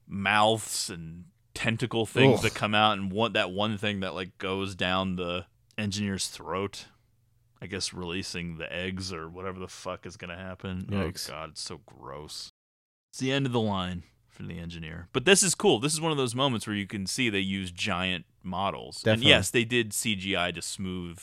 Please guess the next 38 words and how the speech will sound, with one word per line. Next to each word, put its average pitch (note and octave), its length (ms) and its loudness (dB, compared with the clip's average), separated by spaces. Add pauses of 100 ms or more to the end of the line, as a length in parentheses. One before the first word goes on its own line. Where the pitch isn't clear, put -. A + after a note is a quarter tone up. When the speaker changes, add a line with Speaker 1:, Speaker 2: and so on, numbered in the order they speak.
(300)
Speaker 2:
Right. G2+ 340 0
Speaker 1:
the G#2 80 -2
movements F#2 600 -2
and F2 100 -8
different F2 260 -10
things E2 320 -10
and F2+ 100 -12
did - 200 -12
some G#2+ 180 -2
of F#2 60 -4
the E2+ 140 -4
impossible F2 640 -4
stuff. - 420 -8
But - 120 2
yeah, F2+ 280 2 (840)
it C#3 200 -6
looks D3 380 0
cool F#2 460 0
with F2+ 180 -4
this B2 180 6
Speaker 2:
Definitely. F#2+ 200 2
Speaker 1:
giant G2 340 2
fucking F#2+ 400 -2
thing F#2 280 -4
on E2+ 140 -6
this E2 160 -10
guy E2 300 -2
Speaker 2:
It A#2+ 40 6
looks D#3 200 6
Speaker 1:
and A2+ 80 0
Speaker 2:
incredible. G#2 520 4 (360)
Speaker 1:
Yeah. E2 300 -8 (800)
Shaw D3 320 12
takes C3+ 340 6
all B2 160 10
that G#2+ 160 4
new A2 180 2
oxygen G#2 680 4